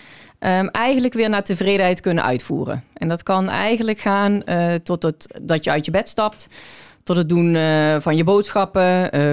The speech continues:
koken, ehm, maar ook, eh, misschien, eh, fietsen of, eh, wandelen buiten. Dus eigenlijk alles wat je op een dag doet. Als dat minder gaat, dan, eh,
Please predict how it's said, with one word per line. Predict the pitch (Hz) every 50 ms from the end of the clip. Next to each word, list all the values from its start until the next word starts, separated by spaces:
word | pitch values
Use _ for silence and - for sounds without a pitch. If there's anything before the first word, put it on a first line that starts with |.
| 147
koken, | - 202 196 196 190 190 - 190 180 180 180 180 180 170 - - _ _ - -
ehm, | - 156 147 143 143 143 143 139 143 143 - -
maar | 156 147 -
ook, | - 170 165 160 -
eh, | - 156 151 151
misschien, | 147 151 151 147 - 170 151 147 143
eh, | 135 135 143
fietsen | - - - - - - 208 196 196 196 196 202 196
of, | - 135 135 - - -
eh, | - 151 151 156 160 - - - - - - - - - - - _
wandelen | _ 185 220 269 269 240 233 214
buiten. | 185 185 180 180 180 185 - 185 175 170 165 -
Dus | 147 -
eigenlijk | - - 185 208 208 - -
alles | 262 277 254
wat | - 220 208 -
je | 208
op | 175
een | 185
dag | 175 170 156 151
doet. | 165 208 285 359 - - - _ _ _ _ - - _ - - - - _ _ _
Als | - 165 175
dat | 165 202 202 -
minder | 175 180 196 240 262 240 226
gaat, | 226 226 214 202 202 202 202 - 202 180
dan, | 185 185 180 185 180 -
eh, | - -